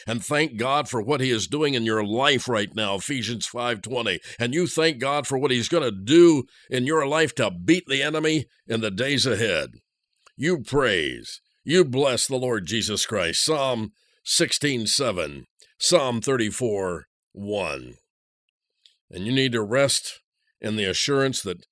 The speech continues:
as you're faithful, God will do the work of renewing your mind, beloved. And that's what you really need. It was Zig Ziglar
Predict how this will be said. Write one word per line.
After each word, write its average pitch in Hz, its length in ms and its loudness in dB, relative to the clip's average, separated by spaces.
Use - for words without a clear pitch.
as 95 220 -4
you're 151 160 2
faithful, 165 680 0
God 160 460 -2
will 117 220 -2
do 156 280 4
the 127 180 -2
work 156 420 0
of 113 200 -2
renewing 139 680 -2
your 208 160 -4
mind, 92 440 -2
beloved. 123 480 -2
And 101 140 -8
that's 147 180 -2
what 123 140 -4
you 120 100 2
really 123 220 -2
need. 80 480 -4
It 127 80 -4
was 131 200 0
Zig 156 160 2
Ziglar 90 560 -2